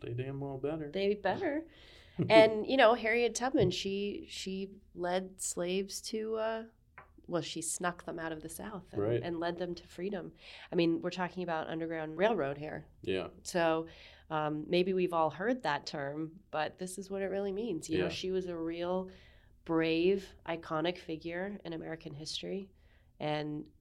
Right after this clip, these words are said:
Speaker 2: I'd like to see everybody out for this one, too. I think that we need all the history teachers
Speaker 1: Yes, indeed.
Speaker 2: to,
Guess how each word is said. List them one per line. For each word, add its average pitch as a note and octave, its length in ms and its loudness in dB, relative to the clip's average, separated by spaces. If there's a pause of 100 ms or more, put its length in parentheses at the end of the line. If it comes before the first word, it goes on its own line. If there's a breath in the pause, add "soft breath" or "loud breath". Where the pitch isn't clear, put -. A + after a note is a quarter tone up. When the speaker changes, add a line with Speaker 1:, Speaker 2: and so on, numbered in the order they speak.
(240)
Speaker 2:
I'd D#3 160 0
like D#3+ 180 -2
to - 80 -8
see D3+ 240 -2
everybody D#3 460 0
out - 160 2
for D#3+ 80 -10
this G3+ 200 -4
one, D#3 160 -4
too. G3+ 300 -2
I F3 80 2
think G#3+ 280 4
that G#3 100 6
we F#3+ 100 2
need F3 180 4
all E3+ 140 4
the A3+ 80 0
history F3+ 420 -2
teachers - 720 -8
Speaker 1:
Yes, G2+ 540 2 (140)
indeed. G#2 600 2
Speaker 2:
to, E3 340 8